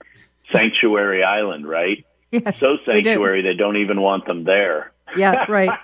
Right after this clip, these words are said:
Speaker 2: <laughs> Yeah, exactly. Oh, wow.
Speaker 1: Oh, my
Speaker 2: I mean,
Speaker 1: gosh.
Speaker 2: the irony, the irony. It was great. Uh, but I, but okay, so if a busload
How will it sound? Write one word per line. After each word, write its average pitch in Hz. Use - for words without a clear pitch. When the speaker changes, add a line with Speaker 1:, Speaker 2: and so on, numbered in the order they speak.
Speaker 2:
<laughs> 220
Yeah, 226
exactly. 208
Oh, 226
wow. 185
Speaker 1:
Oh, -
my 240
Speaker 2:
I 226
mean, 220
Speaker 1:
gosh. 202
Speaker 2:
the 233
irony, 254
the 208
irony. 190
It 202
was 208
great. 202
Uh, 269
but 285
I, 285
but 285
okay, 277
so 254
if 277
a 202
busload 190